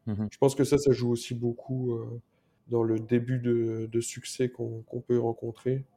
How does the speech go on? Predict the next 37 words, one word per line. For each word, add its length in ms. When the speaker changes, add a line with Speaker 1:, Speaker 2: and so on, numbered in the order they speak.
Speaker 1:
Ouais, 100
un 100
Speaker 2:
C'est 60
Speaker 1:
marque-, 260
Speaker 2:
qu'on 140
Speaker 1:
un 120
Speaker 2:
a 60
réussi 180
à 120
Speaker 1:
marketing 140
Speaker 2:
créer 140
Speaker 1:
bien 100
Speaker 2:
une 60
Speaker 1:
léché. 220
Speaker 2:
identité 340
de 100
marque, 500
euh, 60
Speaker 1:
Ouais. 220
Speaker 2:
ouais. 100
Bah, 100
plus 260
que 120
du 120
marketing, 540
là, 100
on 180
pourrait... 420
c'est 160
plus 180
du 80
branding, 560
quoi. 120
Speaker 1:
Ouais. 140
Speaker 2:
C'est 220
plus, 380
euh, 260